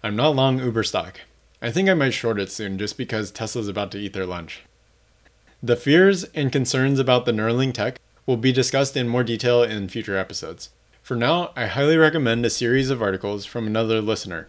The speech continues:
Don. The articles are written in Czech, but they translate really well using the Google Chrome translation feature. He elaborates on some of the potential issues facing the company. I'll include a link to these in the sh-, in the show notes.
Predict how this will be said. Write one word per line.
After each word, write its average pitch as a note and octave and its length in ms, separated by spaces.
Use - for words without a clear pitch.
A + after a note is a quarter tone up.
Don. F#2+ 360
The A#2 120
articles C#3+ 480
are C3 120
written A#2+ 260
in G2+ 160
Czech, - 400
but A2+ 300
they A#2+ 100
translate D3 460
really A#2+ 260
well A2+ 320
using A#2 420
the G#2 120
Google A#2 300
Chrome A2+ 340
translation G2+ 560
feature. G2 380
He C#3+ 80
elaborates C#3 560
on C3+ 180
some B2+ 260
of C3 120
the A#2+ 80
potential B2 420
issues C3+ 520
facing A2+ 480
the G2 60
company. G2 420
I'll C3+ 120
include C3+ 280
a F#3 80
link C3+ 300
to B2 180
these A2+ 320
in A#2 200
the G#2 120
sh-, - 200
in A#2+ 140
the G2 60
show G2+ 180
notes. D#2 420